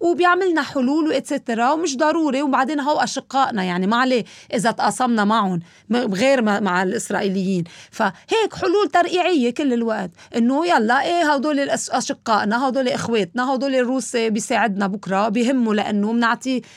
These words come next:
بلوكات الشمالية لإله، بنمشي الحال. ترقيع بترقيع. يعني لنوصل آخر شيء إنه مش حنقدر نستفيد لا من،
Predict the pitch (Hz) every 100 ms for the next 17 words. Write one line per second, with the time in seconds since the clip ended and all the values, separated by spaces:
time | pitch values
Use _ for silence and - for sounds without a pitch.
0 | - 185 233 - 240 226 214 208 202 196
1 | 196 - 226 214 226 208 196 202 190 208
2 | 233 247 262 - 226 196 190 175 - -
3 | 370 392 427 349 359 - 285 277 - _
4 | _ _ - 220 254 339 370 392 370 294
5 | 247 254 262 - 330 320 320 - - 285
6 | - 254 240 - 233 247 247 226 320 330
7 | 294 262 269